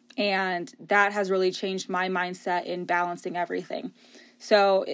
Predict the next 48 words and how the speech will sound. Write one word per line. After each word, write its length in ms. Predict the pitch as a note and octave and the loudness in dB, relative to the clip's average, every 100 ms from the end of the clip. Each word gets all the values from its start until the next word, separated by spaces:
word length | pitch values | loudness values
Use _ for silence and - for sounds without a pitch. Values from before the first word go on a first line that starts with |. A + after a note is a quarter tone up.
| - | 0
like, 180 | G3+ G3 | 0 2
even, 260 | G#3+ A3+ | 2 4
like, 200 | G#3+ G3 - | 2 0 0
if 140 | G3+ | 2
I 80 | G3+ | 4
go 140 | G#3 | 4
to 80 | F#3+ | 4
the 120 | F#3+ | 2
gym, 360 | F#3 A#3 G#3 G3 | 4 6 6 4
I 120 | F#3+ | 2
don't 160 | G3 G3 | 2 0
have 260 | G3 F#3+ | 0 0
to 100 | - | 0
go 120 | F#3+ F#3 | 2 2
to 80 | |
the 80 | F3 | 2
gym. 420 | F3+ F3 E3+ E3+ E3 - | -2 0 -2 -4 -4 -2
I 80 | |
get 240 | G3+ F#3+ - | 2 2 2
to 120 | F#3+ | 0
go 120 | E3+ | 0
to 60 | D#3+ | 0
the 100 | E3 | -2
gym, 400 | E3+ D#3+ D#3+ E3 | 0 0 -2 -6
right? 320 | F3 E3 E3 | -4 -2 0
Like, 220 | E3 E3 - - _ _ _ _ _ - | 0 -2 -4 -20 _ _ _ _ _ 4
I 220 | G#3+ G3+ | 6 6
am 280 | F#3 F#3+ G3 | 4 4 2
lucky 300 | F#3 - F#3+ | 0 2 2
that 160 | F3+ | 4
I 160 | F3+ F3 | 4 2
can 540 | - F#3+ F#3 F3 E3+ F#3+ | 0 0 0 0 -4 -4
move, 460 | E3+ D#3+ - - - _ - | -4 -4 -6 -10 -18 _ 2
right? 340 | F3+ F3 - _ - - _ _ _ - | 2 2 -2 _ -20 -20 _ _ _ 2
I 200 | G#3+ G3+ | 2 2
have 400 | - A3+ A3 - | 4 4 4 2
to 120 | B3 | 4
go, 520 | G3 G#3 G3+ G3+ G3 - - | 8 8 8 6 4 -2 -2
as 180 | G3+ | 0
weird 160 | F#3 G3 | 2 2
as 60 | F#3+ | 2
that 160 | F#3+ | -2
sounds, 380 | - F#3 F#3 F3+ | -2 -2 -2 -2
like, 140 | F3+ | -2
hang 220 | - G3 F#3 | -2 0 2
out 140 | F3+ | 4
with 140 | F#3 | 2
people. 380 | - F3 D#3+ D#3 | 0 -2 -2 -6